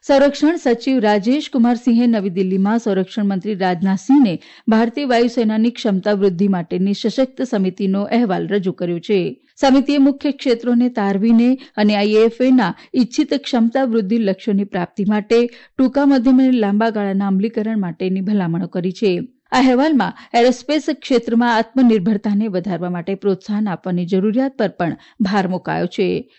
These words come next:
શ્રી રાજનાથ સિંહે સશક્ત સમિતિના કાર્યની પ્રશંસા કરી અને ભલામણોનું સમયબદ્ધ રીતે પાલન કરવાનો નિર્દેશ આપ્યો હતો. સરકારે બસો અને ટ્રકોમાં હાઇડ્રોજનના ઉપયોગ માટે અમદાવાદ, વડોદરા, સુરત સહિત દસ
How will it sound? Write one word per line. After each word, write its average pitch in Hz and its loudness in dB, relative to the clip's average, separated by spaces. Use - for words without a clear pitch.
શ્રી 277 2
રાજનાથ 240 2
સિંહે 247 0
સશક્ત 240 -6
સમિતિના 208 -6
કાર્યની 175 -8
પ્રશંસા 190 -8
કરી 226 -2
અને 202 -4
ભલામણોનું 180 -6
સમયબદ્ધ 202 -4
રીતે 233 -2
પાલન 233 -2
કરવાનો 175 -4
નિર્દેશ 190 -4
આપ્યો 190 -6
હતો. 185 -6
સરકારે 294 0
બસો 254 -2
અને 302 2
ટ્રકોમાં 240 -2
હાઇડ્રોજનના 240 2
ઉપયોગ 240 0
માટે 240 0
અમદાવાદ, 196 -2
વડોદરા, 185 -2
સુરત 247 0
સહિત 262 2
દસ 190 2